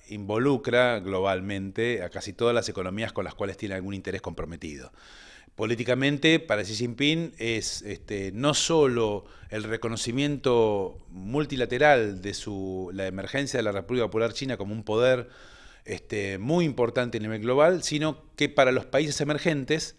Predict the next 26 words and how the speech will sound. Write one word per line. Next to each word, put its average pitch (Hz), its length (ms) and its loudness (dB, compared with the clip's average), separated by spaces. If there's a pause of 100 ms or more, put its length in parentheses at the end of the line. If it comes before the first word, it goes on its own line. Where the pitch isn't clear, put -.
(280)
como - 160 -8
Argentina, 135 560 -2 (680)
el 110 320 -2
hecho 143 200 0
de 127 140 0
que 120 160 -4
China 120 440 -2
asuma 110 800 -2
el 104 240 -4
rol 120 460 4
político 113 800 -4 (260)
y 101 80 -8
económico 127 580 -2
tan 117 140 -2
importante, 151 760 0 (480)
eh, 117 580 2
va 143 380 8
a 131 60 4
reforzar 143 580 2
las 151 140 2
coincidencias 135 680 0
que 120 420 -2
tenemos 127 560 -2
a 107 80 -6
nivel 113 320 -2
global, 147 520 4